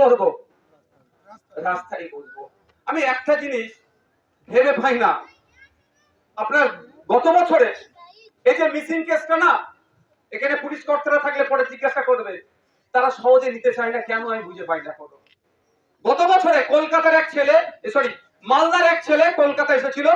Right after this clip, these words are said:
নিটের কোচিং নিতে। নিটের কোচিং এ পাস করবে,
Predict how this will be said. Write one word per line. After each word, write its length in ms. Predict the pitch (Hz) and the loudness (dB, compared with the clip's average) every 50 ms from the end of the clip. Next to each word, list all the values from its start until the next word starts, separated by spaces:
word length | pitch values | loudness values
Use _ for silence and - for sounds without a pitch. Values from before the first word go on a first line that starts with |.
| - - - _ _ _ _ _ _ _ _ _ _ _ _ _ _ _ _ _ | 2 -2 -10 _ _ _ _ _ _ _ _ _ _ _ _ _ _ _ _ _
নিটের 320 | 226 254 - 302 320 320 302 | -12 -8 -2 0 2 2 2
কোচিং 400 | 294 285 285 - - 311 277 277 | 2 -2 -2 -2 -4 -8 -8 -10
নিতে। 360 | 254 240 - 196 - - - _ _ _ _ _ _ _ _ _ _ _ _ _ _ _ _ 220 | -12 -14 -12 -12 -14 -14 -14 _ _ _ _ _ _ _ _ _ _ _ _ _ _ _ _ -8
নিটের 300 | 247 254 320 330 311 320 | -4 0 0 0 0 0
কোচিং 260 | 311 294 302 311 311 | -2 -4 -4 -2 -4
এ 80 | 311 302 | -2 0
পাস 280 | - 269 277 262 - | 2 2 2 0 0
করবে, 380 | - 302 294 294 302 320 339 | 0 0 0 2 2 2 2